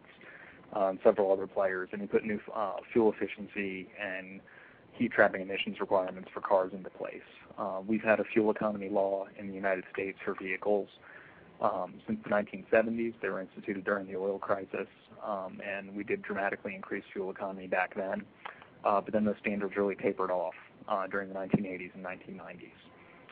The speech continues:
Um, so a few years ago when, you know, gas started spiking, uh, up to three, four dollars a gallon, uh, it's obviously an issue that became a lot more salient to people, a lot more salient to members of Congress, and they increased those fuel economy standards, uh,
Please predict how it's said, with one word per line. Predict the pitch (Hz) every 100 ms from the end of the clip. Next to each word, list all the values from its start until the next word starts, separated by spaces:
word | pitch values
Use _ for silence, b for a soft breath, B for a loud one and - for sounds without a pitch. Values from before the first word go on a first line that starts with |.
| -
Um, | 110 95 92 90
so | 107
a |
few | -
years | 113 107 104
ago | 107 101 98
when, | 95 95 95 95 92 -
you | 107
know, | 98 98
gas | 101 98 -
started | 101 92 -
spiking, | 107 98 104 98 95 95 101
uh, | 95 92
up |
to | - -
three, | 113 101 95
four | 104
dollars | 98 95 98 95
a |
gallon, | 98 98 101 107 104 107 b b b -
uh, | 98
it's | 90
obviously | 98 98 95 107
an | 92
issue | 95 - 98
that | 92
became | - 101
a | 92
lot | 95 95
more | 104 95 -
salient | 98 104 104 104
to |
people, | - 104 98 98
a | 92
lot | 92
more | 80 95 -
salient | 95 98 98
to | -
members | 98 95 95
of | 90
Congress, | - 98 101 101 98 - b b -
and | 104
they | 101
increased | 107 - 104
those | - 95 -
fuel | 101
economy | 98 - 92 - -
standards, | 98 92 92 98 92 -
uh, | 101 98